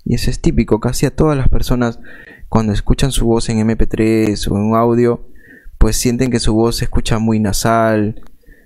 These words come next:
muy aguda, muy chillona, y somos muy críticos de nuestra voz.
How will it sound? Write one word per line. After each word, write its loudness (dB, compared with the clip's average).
muy 0
aguda, 0
muy -2
chillona, 0
y -2
somos -2
muy 0
críticos 0
de -4
nuestra 0
voz. -2